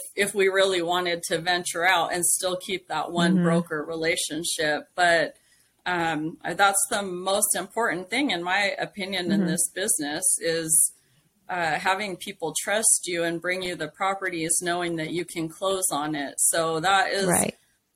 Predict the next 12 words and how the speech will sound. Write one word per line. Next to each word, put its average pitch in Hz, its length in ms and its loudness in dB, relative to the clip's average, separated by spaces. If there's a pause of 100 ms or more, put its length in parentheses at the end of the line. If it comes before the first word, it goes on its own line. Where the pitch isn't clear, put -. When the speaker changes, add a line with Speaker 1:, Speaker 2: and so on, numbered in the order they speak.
(120)
Speaker 1:
uh, 160 400 0
very 208 320 2
hard 190 340 2
work 180 400 0
if 185 220 -4
you're 180 140 -4
gonna 180 280 -2
be 170 240 -4
focused 175 480 0
in 170 140 -2
multiple 170 640 -6
states. - 760 -2